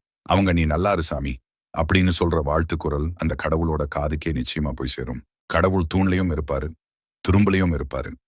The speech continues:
உங்க பக்கத்திலயும் இருப்பாரு, உங்க எதிரிலையும் இருப்பாரு, உங்களுக்குள்ளாரையும் இருப்பாரு,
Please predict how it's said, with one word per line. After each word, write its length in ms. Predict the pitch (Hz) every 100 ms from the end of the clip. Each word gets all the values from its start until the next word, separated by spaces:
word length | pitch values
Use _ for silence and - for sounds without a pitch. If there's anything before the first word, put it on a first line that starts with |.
| _ _
உங்க 240 | - 95 95
பக்கத்திலயும் 520 | 85 101 92 98 87
இருப்பாரு, 360 | 76 73 73 78 80 _ _
உங்க 260 | - 98 87
எதிரிலையும் 600 | 73 78 87 98 92 87
இருப்பாரு, 340 | 69 69 67 62 - _ _ _ -
உங்களுக்குள்ளாரையும் 800 | 98 95 87 98 101 101 95
இருப்பாரு, 340 | 76 71 69